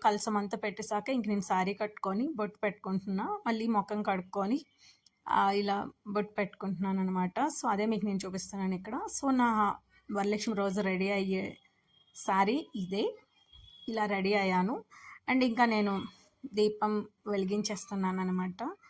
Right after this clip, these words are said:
So, కిందనే ఒక టేబుల్ వేసి నాకు వచ్చిన వంటలు చేశానండి. మరీ అంత ఓ కాదు కానీ.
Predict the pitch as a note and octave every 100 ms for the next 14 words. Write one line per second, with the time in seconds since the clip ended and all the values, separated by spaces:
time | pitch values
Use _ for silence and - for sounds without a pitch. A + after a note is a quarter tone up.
0 | - - _ - B3+ B3 A#3 A#3+ B3 A#3+
1 | G3 G3+ G3 A3 G#3 F#3+ - D4+ G#4 _
2 | _ _ _ _ - A#3+ B3+ A3 - A#3
3 | A3+ G#3 F#3+ G#3+ G#3 - G3 - F#3+ F#3+
4 | F#3 F#3 F#3+ - _ F#3+ F#3+ G3 G3 F#3+
5 | - F#3+ F#3+ F#3+ F#3 F#3+ F#3+